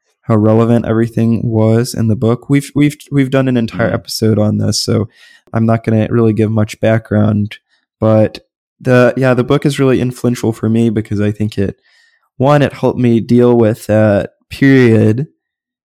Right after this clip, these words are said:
Speaker 1: Maybe not deal with, it's the, the right word, but it helped me think differently about the period as more of an opportunity. And I think that was,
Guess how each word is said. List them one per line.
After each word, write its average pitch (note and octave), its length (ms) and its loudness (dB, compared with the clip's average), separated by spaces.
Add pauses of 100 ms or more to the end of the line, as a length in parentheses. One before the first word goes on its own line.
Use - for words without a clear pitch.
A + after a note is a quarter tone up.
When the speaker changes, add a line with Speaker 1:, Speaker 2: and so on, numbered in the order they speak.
(180)
Speaker 1:
Maybe F3 220 2
not B2+ 240 2
deal B2+ 180 2
with, B2+ 160 2
it's A2+ 200 -4
the, G#2+ 340 0
the A2+ 100 0
right A2 240 2
word, A2+ 360 2
but G#2+ 100 0
it G2+ 100 -4
helped C3 220 -4
me A2+ 100 0
think A2+ 300 -2
differently A2 480 -2
about G#2+ 260 -2
the G#2 80 -2
period G#2+ 520 0
as G#2 260 -4 (400)
more A#2+ 100 2
of A2+ 80 -2
an G#2+ 120 0
opportunity. G#2+ 920 -2 (420)
And A2+ 100 0
I A2 100 2
think A2+ 260 -4
that A2+ 200 0
was, G#2+ 460 0